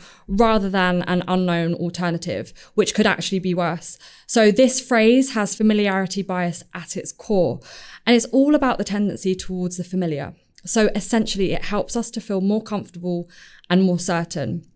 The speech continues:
Generally, people don't like feeling uncomfortable and uncertain, so we naturally want to avoid situations that make us feel like this.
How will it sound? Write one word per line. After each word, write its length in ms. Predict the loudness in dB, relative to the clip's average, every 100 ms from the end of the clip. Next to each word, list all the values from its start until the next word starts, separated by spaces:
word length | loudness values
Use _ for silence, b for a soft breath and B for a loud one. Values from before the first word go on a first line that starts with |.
| b b b b 0
Generally, 440 | 4 4 4 4
people 360 | 4 4 4 2
don't 200 | 2 0
like 180 | -2
feeling 300 | -2 0 2
uncomfortable 680 | 2 0 -2 -6 -6 -4 -2 -2
and 200 | -2 -2
uncertain, 680 | -4 -2 -4 -4 -4 -4 -4
so 160 | -4
we 100 | 2
naturally 540 | 6 6 4 0 0 0
want 220 | 0 -6
to 100 | -8
avoid 300 | -6 -4 -2
situations 720 | -4 -6 -4 -4 -2 -6 -6
that 120 | -2
make 320 | 0 0 0
us 160 | -4 -6
feel 140 | -6
like 160 | -6 -8
this. 380 | -12 -12 -14